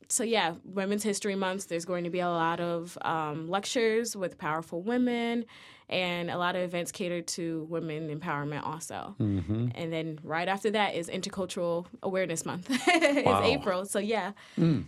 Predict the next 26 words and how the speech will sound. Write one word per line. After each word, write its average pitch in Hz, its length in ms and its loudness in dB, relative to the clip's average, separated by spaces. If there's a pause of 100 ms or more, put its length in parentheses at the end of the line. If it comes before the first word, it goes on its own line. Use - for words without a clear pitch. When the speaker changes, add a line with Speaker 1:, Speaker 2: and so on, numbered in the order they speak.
Speaker 1:
<laughs> 285 340 4
Every 262 240 4
month 254 380 4
this, 220 280 0
um, 202 360 2
semester 214 440 0
has 185 220 -2
a 175 60 -2
theme, 175 500 -4 (400)
and 185 220 0
we're 190 120 0
really 220 260 4
trying 202 360 0
to 180 260 -2
focus 185 540 -2
and 165 340 -4
make 196 260 -2
events 175 400 -2
that - 180 -2
focus 190 300 -4
on 170 140 -2
those 165 160 -4
themes. 135 520 -6
And, 110 320 2
Speaker 2:
Mm-hmm. - 20 -
Speaker 1:
uh, 85 200 -10